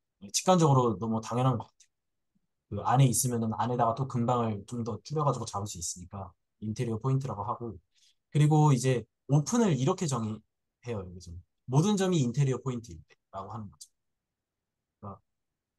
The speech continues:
이게 사실은 베이시스를, 베이시스로 오픈을 만드는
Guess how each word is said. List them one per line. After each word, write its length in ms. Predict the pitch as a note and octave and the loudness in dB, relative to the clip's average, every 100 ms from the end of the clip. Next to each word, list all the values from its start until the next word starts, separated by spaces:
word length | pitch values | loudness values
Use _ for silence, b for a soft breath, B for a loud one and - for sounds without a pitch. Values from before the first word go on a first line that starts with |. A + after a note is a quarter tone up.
| - | -2
이게 340 | C#3+ D3 F3+ | 0 4 2
사실은 440 | D#3 A3 A#3 G#3+ C#3+ | 2 -2 -2 -2 -2
베이시스를, 1500 | C3 D#3+ F#3 F3+ - D#3+ D#3 D3+ D3+ D3+ D#3+ E3 D#3+ D3 - _ _ _ _ _ _ _ - | 2 2 2 -2 -2 -2 0 0 0 -2 -2 -2 -4 -6 -12 _ _ _ _ _ _ _ -8
베이시스로 580 | B2 C#3+ D#3+ C#3 C#3 B2+ | -2 -2 -4 -4 0 0
오픈을 380 | G#2 - C3+ A2+ | -2 -2 0 0
만드는 480 | F#2+ F#2+ G#2 F3 | -6 -8 -8 -8